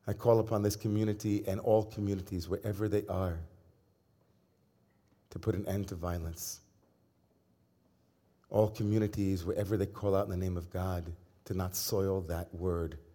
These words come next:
any longer with the blood of innocent human beings.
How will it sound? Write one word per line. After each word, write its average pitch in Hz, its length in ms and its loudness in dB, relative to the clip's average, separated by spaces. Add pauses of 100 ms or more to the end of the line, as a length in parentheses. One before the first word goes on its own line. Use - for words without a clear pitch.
(520)
any 104 200 0
longer 90 420 -2
with 82 160 -8
the 90 80 -6
blood 90 580 -2
of 90 200 -4
innocent 92 400 -6
human 87 180 -6
beings. 80 540 -10